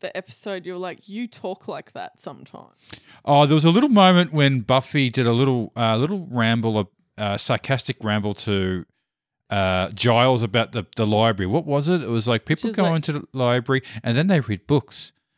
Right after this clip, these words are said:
Speaker 2: you know, and then they learn, you know. Uh,
Speaker 1: <laughs> Yeah.
Speaker 2: there was some-, there was something she said, and the way she said it,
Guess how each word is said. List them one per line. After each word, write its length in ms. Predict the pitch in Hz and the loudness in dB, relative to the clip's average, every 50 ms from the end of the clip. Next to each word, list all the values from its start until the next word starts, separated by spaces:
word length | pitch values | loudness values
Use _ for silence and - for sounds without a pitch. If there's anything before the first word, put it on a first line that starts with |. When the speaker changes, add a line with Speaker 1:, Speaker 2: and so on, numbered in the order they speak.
| _ _ - | _ _ -8
Speaker 2:
you 80 | 107 | -8
know, 60 | 101 - | -8 -8
and 100 | 92 92 | -8 -8
then 100 | 113 113 | -6 -6
they 100 | 113 90 | -6 -6
learn, 460 | 82 85 98 117 113 98 87 78 78 - | -6 -2 0 0 0 0 -2 -4 -8 -10
you 120 | 90 92 87 | -8 -6 -6
know. 360 | 90 90 104 110 101 - - | -4 -4 -6 -6 -6 -6 -4
Uh, 60 | 120 | -4
Speaker 1:
<laughs> 20 | 117 | -4
Yeah. 160 | - - 131 | -2 -2 0
Speaker 2:
there 100 | - - | 2 2
was 120 | 151 139 - | 2 2 2
some-, 200 | - 180 180 - - | 2 2 2 2 2
there 80 | 156 | 2
was 100 | 143 - | 2 2
something 340 | - - 220 226 - 311 277 | 4 2 0 0 0 -10 -8
she 180 | - - 240 196 | -4 -4 -2 -2
said, 320 | - - 156 143 139 135 | 0 2 4 4 4 2
and 160 | - 135 127 | 0 0 0
the 80 | 123 120 | 2 2
way 240 | 123 139 143 185 190 | 4 4 4 4 2
she 200 | - - 190 160 | 0 -2 -4 -4
said 260 | - - 156 131 127 | -2 0 2 2 2
it, 120 | 127 123 | 2 0